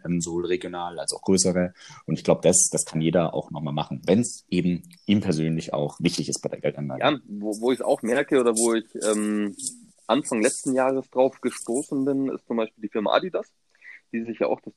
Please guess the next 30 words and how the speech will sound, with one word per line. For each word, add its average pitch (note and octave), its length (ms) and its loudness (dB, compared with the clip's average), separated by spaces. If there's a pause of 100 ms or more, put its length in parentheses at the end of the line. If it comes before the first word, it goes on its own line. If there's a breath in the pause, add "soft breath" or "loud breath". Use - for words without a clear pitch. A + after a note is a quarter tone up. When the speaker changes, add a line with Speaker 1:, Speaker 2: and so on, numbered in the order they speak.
Speaker 2:
Ziel D#3 180 -6
gesetzt C3+ 300 2
hat, A2+ 120 -4
ich G#2 100 -6
müsste B2+ 320 0
es G#2+ 120 0
jetzt G#2 160 -2
wirklich F#2+ 240 -2
raussuchen, A#2 420 0
aber F#2+ 100 2
ich F#2+ 60 -4
glaube G2+ 240 0
bis - 180 -14
zweitausendfünfundzwanzig, G2 1040 -2 (480 loud breath)
ähm, G2 320 4
einen - 120 -10
Großteil G2+ 500 2
oder F#2+ 160 -2
sogar F2+ 240 -4
das F#2 160 -10
komplette - 380 -6
Plastik, - 560 -4 (120)
das - 140 -14
sie G#2 100 -14
verwenden, G2+ 480 -4
aus - 180 -6 (140)
recycelten G2+ 680 -2
Materialien, G2 960 0
ähm, B2 420 -2 (720)
zu A#2 400 0